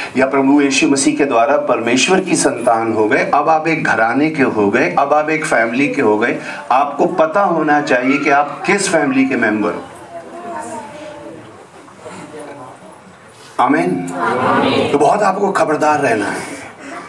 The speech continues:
Speaker 1: क्योंकि याद रखो, जो बाप कंधे पे बिठा सकता है, वो कंधे से उतार भी सकता है।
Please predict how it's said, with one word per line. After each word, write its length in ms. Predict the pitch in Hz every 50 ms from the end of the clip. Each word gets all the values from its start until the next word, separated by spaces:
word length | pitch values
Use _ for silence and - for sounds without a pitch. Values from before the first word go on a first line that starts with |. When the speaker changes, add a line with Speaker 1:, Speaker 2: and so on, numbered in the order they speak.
| - - -
Speaker 1:
क्योंकि 280 | 147 131 131 139 151 151
याद 220 | 151 165 180 180
रखो, 380 | 170 175 170 - 139 110 - -
जो 120 | - 170
बाप 240 | - - 147 151 -
कंधे 220 | 147 143 143 147 143
पे 100 | 147 135
बिठा 260 | 131 131 131 143 147
सकता 300 | - 156 143 - - 131
है, 460 | 123 123 139 170 190 - - - - - - - - - - - 226 220 220 - - - - - - - - 233 247 247 240 240 247 254 262 - - 254 254
वो 80 | - -
कंधे 360 | 269 269 277 151 151 165 170
से 300 | 170 180 190 214 262 262 - - - - 247 - -
उतार 440 | 139 - - 160 165 175 185 190 190
भी 140 | 185 185 175
सकता 460 | 165 - - - - - - - -
है। 380 | - - - - 220 220 226